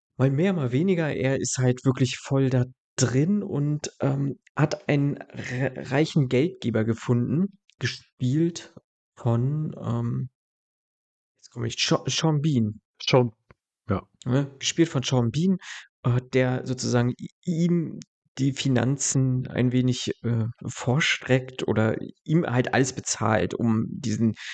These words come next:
Speaker 1: diesen Schatz zu finden, äh, ne? Diesen Schatz, den die Templer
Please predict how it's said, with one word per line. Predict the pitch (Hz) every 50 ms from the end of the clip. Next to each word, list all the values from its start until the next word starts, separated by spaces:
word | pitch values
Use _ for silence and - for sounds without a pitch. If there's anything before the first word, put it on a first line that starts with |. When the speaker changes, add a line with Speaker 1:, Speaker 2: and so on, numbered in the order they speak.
| - - -
Speaker 1:
diesen | 120 113 127
Schatz | 123 - - 170 - - - - -
zu | - - 113
finden, | - - 110 - - - 104
äh, | 101 - - - - -
ne? | - 135 165 151
Diesen | 131 131 120 120 113 -
Schatz, | - - 160 - - - -
den | - 131 131 123
die | 127 120 123
Templer | - - 123 127 131 131 131 147 139 135 127 127 123